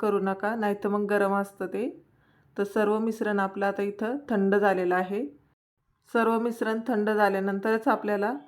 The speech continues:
मिक्सरच्या भांड्यामध्ये थोडं थोडं घेऊन असं फिरून घ्यायचं आहे,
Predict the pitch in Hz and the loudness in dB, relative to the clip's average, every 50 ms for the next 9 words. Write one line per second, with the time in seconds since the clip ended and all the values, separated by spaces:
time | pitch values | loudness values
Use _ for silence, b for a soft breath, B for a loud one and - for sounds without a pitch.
0 | B B B B B B B _ - 220 233 226 - - 226 214 208 233 220 208 | B B B B B B B _ -4 -4 -4 -2 0 0 0 2 2 0 2 2
1 | 214 202 190 190 196 190 190 185 202 208 208 - 208 202 202 202 220 208 190 202 | 2 2 2 2 0 0 0 -2 -2 -2 0 2 2 2 2 2 2 2 2 2
2 | 202 190 208 202 196 202 202 202 196 196 - 202 220 277 320 - - - 226 208 | 0 0 0 0 0 0 0 -2 -2 -2 -4 -4 -4 -4 -6 -8 -2 0 4 4
3 | 208 202 202 208 214 190 180 180 - 196 185 190 190 202 233 | 4 4 4 2 2 0 0 0 0 0 0 0 0 -2 -2